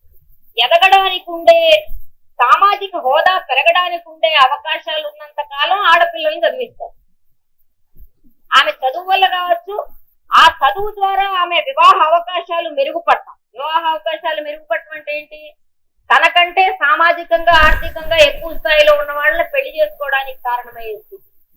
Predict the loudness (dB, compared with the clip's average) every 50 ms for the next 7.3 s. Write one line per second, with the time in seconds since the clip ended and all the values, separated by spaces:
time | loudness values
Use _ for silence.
0 | _ _ _ _ _ _ _ _ _ 0 0 0 0 -2 -6 -6 -6 -6 -4 -2
1 | -2 -2 -2 -2 -2 -2 -2 0 0 -2 -2 -2 -4 -4 -4 -4 -6 _ -10 -6
2 | -4 -4 -4 -4 -6 -8 -6 -4 -2 -2 -2 -2 -4 -8 -14 -16 -16 -16 -16 _
3 | _ _ 0 0 0 0 0 -4 -8 -8 -4 -2 0 0 0 -2 -4 -2 2 2
4 | 4 4 4 4 4 2 2 -2 -6 _ _ _ _ _ 0 0 2 2 0 -2
5 | -4 -8 -8 -8 -10 -12 -14 _ -6 -4 -4 -4 -4 -6 -8 -6 -4 -2 -2 0
6 | 0 0 -2 -2 -4 -6 -6 -6 -6 -8 -8 -6 -8 -10 -12 -12 _ -20 -18 _
7 | -8 -6 -4 -4 -6 -6